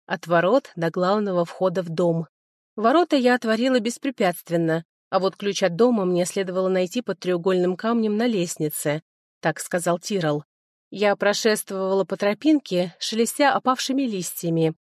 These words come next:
и вдыхая умопомрачительный запах приближающейся зимы,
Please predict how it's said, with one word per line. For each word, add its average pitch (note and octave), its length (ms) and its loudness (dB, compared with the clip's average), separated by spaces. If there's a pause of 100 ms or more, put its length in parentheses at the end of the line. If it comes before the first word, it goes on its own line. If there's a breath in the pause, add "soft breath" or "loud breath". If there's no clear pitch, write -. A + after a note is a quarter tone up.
(300)
и G3+ 120 -2
вдыхая F3+ 680 0 (120)
умопомрачительный G3 1040 0
запах F#3 560 -2
приближающейся F3+ 1000 -2
зимы, F3+ 500 -2